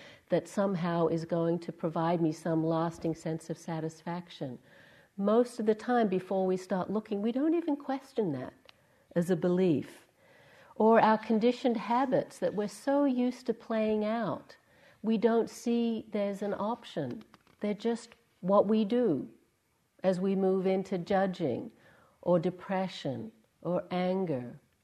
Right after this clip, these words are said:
or grief. We so,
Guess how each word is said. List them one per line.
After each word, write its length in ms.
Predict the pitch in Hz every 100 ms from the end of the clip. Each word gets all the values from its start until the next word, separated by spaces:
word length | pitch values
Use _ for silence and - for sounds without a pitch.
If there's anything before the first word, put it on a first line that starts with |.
| _ _ _ _ _ -
or 220 | 165 165
grief. 640 | 170 185 190 131 - - _ _ _ _ _
We 220 | 190 214 196
so, 400 | - 226 220